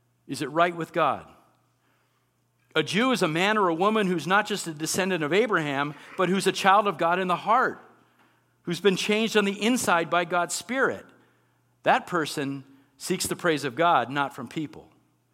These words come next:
Now, you might ask, "If that's true, well, then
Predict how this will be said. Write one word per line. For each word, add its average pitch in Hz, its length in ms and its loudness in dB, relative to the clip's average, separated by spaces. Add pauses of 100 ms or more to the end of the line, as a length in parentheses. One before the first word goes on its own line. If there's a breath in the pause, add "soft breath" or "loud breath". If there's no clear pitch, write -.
(1300)
Now, 143 180 2
you 147 140 -6
might 160 220 2
ask, 175 360 0 (220 soft breath)
"If - 160 -6
that's 185 260 4
true, 247 300 0
well, 165 160 4
then 170 280 0